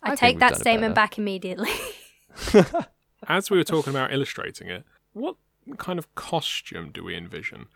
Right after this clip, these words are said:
Speaker 3: 'Cause we're gonna have to cu-, tackle a couple of things. That they might be changing into human and mouse mid superhero hubbub.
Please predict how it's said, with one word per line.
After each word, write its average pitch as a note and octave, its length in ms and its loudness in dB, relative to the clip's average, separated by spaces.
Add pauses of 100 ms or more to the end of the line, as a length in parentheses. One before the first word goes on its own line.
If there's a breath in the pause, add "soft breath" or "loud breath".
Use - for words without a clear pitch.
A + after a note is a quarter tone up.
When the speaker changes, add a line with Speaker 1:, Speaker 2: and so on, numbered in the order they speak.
(160)
Speaker 3:
'Cause C#3 300 -2 (220)
we're E3+ 100 0
gonna G3+ 140 4
have G3+ 60 0
to F3 60 -2
cu-, - 320 -2
tackle C#3+ 260 0
a A#2+ 40 -4
couple A#2+ 260 -2
of - 80 -4
things. - 400 -12 (320)
That B2+ 100 -2
they B2 100 0
might D#3 240 2
be D#3 100 0
changing B2+ 440 0
into A#2 160 -2
human A2+ 420 0
and G2+ 220 -4
mouse G2+ 540 -4 (340)
mid A2 480 0 (360)
superhero G2 1120 -2 (300)
hubbub. - 460 -6